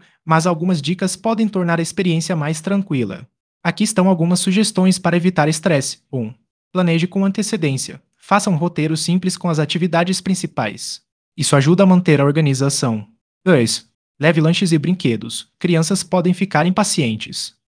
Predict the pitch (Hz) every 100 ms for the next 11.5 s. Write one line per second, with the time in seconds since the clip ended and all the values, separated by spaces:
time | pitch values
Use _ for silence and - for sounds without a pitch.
0 | _ - 160 143 160 156 160 151 170 190
1 | - 196 156 123 117 139 - 156 143 131
2 | 185 175 175 175 196 190 - 139 143 151
3 | 131 143 120 117 _ _ _ - 175 131
4 | - - _ _ - 180 - 190 185 160
5 | 156 160 180 180 185 175 143 135 139 120
6 | - _ 135 175 175 175 175 170 180 196
7 | 156 147 185 196 156 147 165 156 156 -
8 | 160 170 214 214 208 - 185 190 185 165
9 | 127 180 - 202 170 160 - 185 165 175
10 | 170 - - 196 190 - 185 185 147 175
11 | 190 143 117 107 113